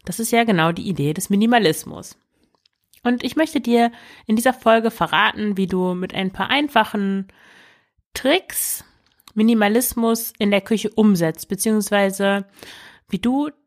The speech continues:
dir eine minimalistische Küche aufbaust. Also fangen wir direkt an. Ähm, als erstes möchte ich kurz darauf eingehen, warum sich in der Küche eigentlich so viele Sachen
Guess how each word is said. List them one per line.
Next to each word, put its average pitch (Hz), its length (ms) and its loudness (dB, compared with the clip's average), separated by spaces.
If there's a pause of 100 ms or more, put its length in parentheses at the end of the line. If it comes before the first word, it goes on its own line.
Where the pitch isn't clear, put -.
dir 240 220 2
eine 202 180 2
minimalistische 190 1080 0 (160)
Küche 196 340 2
aufbaust. - 800 -6 (1600)
Also 165 320 -2
fangen 233 260 2
wir 233 60 4
direkt 196 460 -4
an. 147 220 -6 (840)
Ähm, 202 340 0
als 196 160 -2
erstes 240 540 0 (120)
möchte 175 260 -4
ich - 100 -8
kurz 233 280 0
darauf 180 280 0
eingehen, 190 800 0
warum 254 380 4
sich 185 220 2
in 180 120 -2
der 170 100 -2
Küche 190 320 -2
eigentlich 180 360 -2
so 190 120 -2
viele 170 260 -2
Sachen 165 400 -2